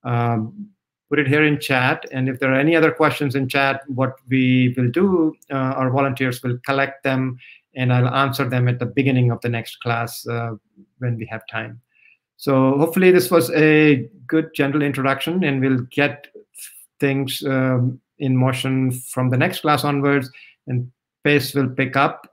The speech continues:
Um, so I'll see you next time.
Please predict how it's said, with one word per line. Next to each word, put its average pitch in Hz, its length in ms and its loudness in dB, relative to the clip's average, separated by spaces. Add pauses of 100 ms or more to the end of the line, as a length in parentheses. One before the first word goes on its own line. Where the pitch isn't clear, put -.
Um, 117 520 -2
so 117 640 -4 (840)
I'll 120 340 0 (300)
see - 260 -6
you 139 480 -2
next 135 320 -6
time. 127 540 -4